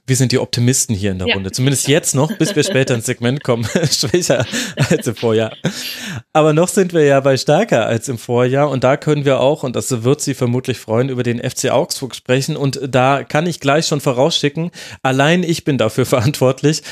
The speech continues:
Speaker 1: dass der F C Augsburg in diesem Segment gelandet ist und nicht im Segment, äh, gleich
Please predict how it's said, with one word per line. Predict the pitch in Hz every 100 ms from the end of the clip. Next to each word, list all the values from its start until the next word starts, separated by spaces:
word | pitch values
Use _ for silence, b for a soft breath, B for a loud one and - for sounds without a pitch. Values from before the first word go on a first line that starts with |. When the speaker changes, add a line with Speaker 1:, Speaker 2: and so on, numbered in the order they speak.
| B
Speaker 1:
dass | 135 -
der | 131
F | 123
C | -
Augsburg | 131 135 - 123
in | 120
diesem | 156 160
Segment | 113 110 110 104
gelandet | - 107 107 110 -
ist | 127 -
und | 131
nicht | 117 156 - B B B
im | - 131 131
Segment, | 123 127 123 123
äh, | 117 131
gleich | 113 120 120 135 139